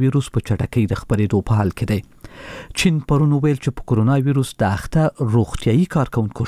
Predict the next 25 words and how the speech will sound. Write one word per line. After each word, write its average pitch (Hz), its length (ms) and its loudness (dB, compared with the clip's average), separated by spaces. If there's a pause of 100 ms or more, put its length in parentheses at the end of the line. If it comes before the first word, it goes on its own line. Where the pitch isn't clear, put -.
شمیر 98 260 0 (1300)
تر 113 160 2 (160)
یو 156 100 4 (140)
زرو 147 240 0
څلور 139 400 2
سوه 92 240 2
اوښتی - 400 -4
دی. - 80 -12 (480)
کورونا 127 420 2
ویروس 127 300 0 (180)
اول 120 240 2
ځل 117 240 0
د 107 160 -2
چین 131 160 2
په 101 160 2
ووهان 104 320 2
ښار 147 220 0
کې - 160 0
ثبت - 280 -2
شو - 80 -10 (360)
او 110 80 4
له 101 180 2
هغه 98 180 2
راهیسې 123 400 0
ډیرو 101 240 2